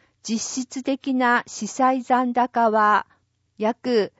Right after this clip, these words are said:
千三百十一億円です。市の財産、表があります。種別、金額の順に読みます。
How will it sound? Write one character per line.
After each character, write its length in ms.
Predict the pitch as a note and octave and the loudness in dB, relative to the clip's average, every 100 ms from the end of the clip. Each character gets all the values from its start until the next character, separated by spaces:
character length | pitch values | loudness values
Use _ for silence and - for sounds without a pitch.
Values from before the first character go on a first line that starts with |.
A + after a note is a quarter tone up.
| _ | _
千 380 | - C#4+ D4 B3 | -4 2 2 2
三 360 | - C4 C4+ B3+ | 0 0 2 0
百 400 | A3+ G#3+ G#3+ F#3+ | -2 0 -2 -2
十 280 | - B3+ | 0 2
一 320 | C#4+ - - C#4 | 2 0 0 2
億 280 | C4 - | 2 0
円 320 | C4+ B3+ B3+ A3+ | 0 0 0 0
で 240 | F3+ F#3+ | 0 -2
す。 280 | - - _ _ _ _ _ _ _ _ _ _ _ _ _ _ _ | -6 -20 _ _ _ _ _ _ _ _ _ _ _ _ _ _ _
市 240 | - - C#4 | -8 -2 0
の 280 | C#4+ A#3+ - | 2 0 -4
財 380 | D#3+ A#3+ C4 C4+ | -6 0 2 0
産、 500 | - A#3 G3 F#3 D3+ _ _ _ _ _ _ _ _ - | -4 -6 -4 -6 -12 _ _ _ _ _ _ _ _ 0
表 300 | D4+ D4 B3+ | 4 4 2
が 180 | A#3+ A3+ | 0 0
あ 80 | G#3+ | -2
り 160 | G#3+ | -4
ま 260 | G#3+ G3+ G#3 | -2 0 -2
す。 280 | - - _ _ _ _ _ _ _ - | -6 -20 _ _ _ _ _ _ _ -14
種 160 | - A#3+ | -6 0
別、 640 | C4 C#4+ - B3 B3+ A#3 - _ _ _ | 0 0 -4 -4 -2 -2 -6 _ _ _
金 300 | - C4+ C#4 | -4 2 2
額 360 | C#4 C#4+ - C#4 | 2 0 0 0
の 240 | B3+ C4 | 2 2
順 380 | G#3+ B3 C4 B3 | 0 0 0 2
に 300 | B3 B3+ A#3 - | 0 0 -2 -2
読 160 | G3 | 0
み 140 | G#3+ A3 | 0 -2
ま 260 | G#3 G3 | 0 -2
す。 260 | G3 - - | -4 -10 -18